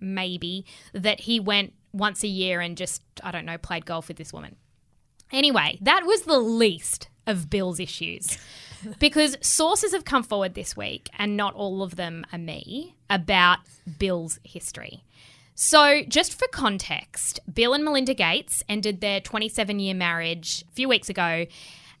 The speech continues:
and this week, the reports are all about why. Sources have revealed that Bill pursued women who worked for him at both Microsoft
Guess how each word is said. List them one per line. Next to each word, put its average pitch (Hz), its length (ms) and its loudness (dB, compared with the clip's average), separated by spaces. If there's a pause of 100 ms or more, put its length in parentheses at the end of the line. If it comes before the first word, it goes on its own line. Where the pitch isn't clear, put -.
and 226 560 4 (100)
this 262 400 0
week, 208 280 2
the 208 80 0
reports 202 400 -2
are 190 40 -6
all 165 140 -6
about 151 300 -6 (420)
why. 143 340 -10 (640)
Sources 349 460 4
have 339 140 -4
revealed 196 540 -2 (220)
that 202 280 -4
Bill 233 300 -2
pursued 247 600 -2
women 190 360 -4 (120)
who 185 120 -2
worked 175 400 -4
for 208 100 -8
him 247 280 -2 (100)
at 202 120 4 (160)
both 185 400 -2 (140)
Microsoft 180 920 -4